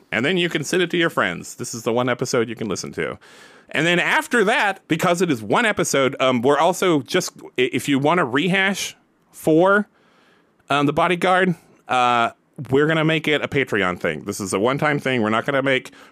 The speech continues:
rehashes a Patreon thing forever.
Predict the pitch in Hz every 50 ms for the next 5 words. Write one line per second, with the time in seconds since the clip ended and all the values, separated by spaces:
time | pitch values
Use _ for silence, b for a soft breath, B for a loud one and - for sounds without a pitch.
0 | B - 113 120 123 120 123 123 123 - - 139 127 117 80 - - - 123 123
1 | - - 120 117 113 110 107 - 113 110 107 101 - - 110 80 98 117 123 156
2 | 156 143